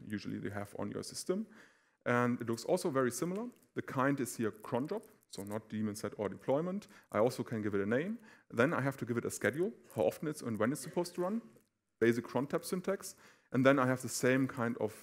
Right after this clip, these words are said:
template spec where I have, in the end, a list of containers. And there it's a bit expected that these commands that run into these containers don't run forever. Like Apache runs forever until you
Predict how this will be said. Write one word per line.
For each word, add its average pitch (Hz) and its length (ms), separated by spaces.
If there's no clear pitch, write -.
template 131 400
spec 117 340
where 107 160
I 104 320
have, 110 240
in 113 160
the 107 100
end, 104 140
a 107 60
list 104 240
of - 100
containers. - 560
And 110 340
there 123 240
it's - 180
a - 40
bit 135 140
expected 117 560
that 107 160
these 120 320
commands 143 440
that 104 120
run 117 160
into 117 180
these 104 160
containers 110 460
don't 120 240
run 104 140
forever. 107 400
Like 101 180
Apache 113 380
runs 104 240
forever 107 320
until 104 220
you 104 160